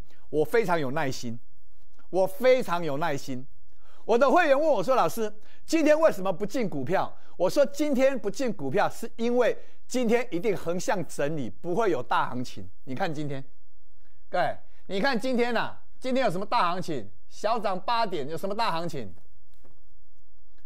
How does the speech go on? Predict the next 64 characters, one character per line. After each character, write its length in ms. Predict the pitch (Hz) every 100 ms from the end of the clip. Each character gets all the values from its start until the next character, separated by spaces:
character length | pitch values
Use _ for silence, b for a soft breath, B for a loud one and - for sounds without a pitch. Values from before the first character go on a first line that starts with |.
| - - - - -
我 120 | 202
跟 160 | 311
我 100 | 254
的 120 | 190 190
会 180 | 262
员 160 | 190 160 160
哈， 120 | 135
真 200 | - 226
的 120 | 190
跟 160 | 147 226
朋 160 | 160 196
友 180 | 156 113
一 120 | 127
样， 160 | 139 101 - - - - -
会 180 | 330 285
员 140 | 226
都 80 | 247
会 100 | 269
在 160 | 269 233
讯 220 | - 247
息 160 | -
当 200 | 190 220
中 200 | 208 214 220 b b
传 260 | - 185 190
来 160 | 247 202
跟 140 | 226
我 120 | 196
在 120 | 143 175
沟 200 | 175 170
通。 240 | 156 151 - b b -
那 120 | 277
我 120 | 311
有 100 | 240
什 140 | -
么 80 | 202
问， 280 | 247 285 196 -
问 180 | 269
题， 220 | 160 160 -
什 120 | 196
么 100 | 214
样 200 | 254 240
的 100 | 175 170
方 280 | - 220 214
式， 160 | 214
我 160 | 175 196
也 60 |
会 80 | 175
跟 120 | 170
他 80 | 185
们 100 | 185
讲 160 | 156 - 110
该 140 | 190
怎 120 | 160
么 120 | 113 117
做。 260 | 147 101 b b b b
所 140 | 240
以 40 | 208
各 100 | 240
位， 100 | 196
真 140 | 269
的 100 | 240
做 220 | - 294
股 120 | 160
票， 260 | 151 208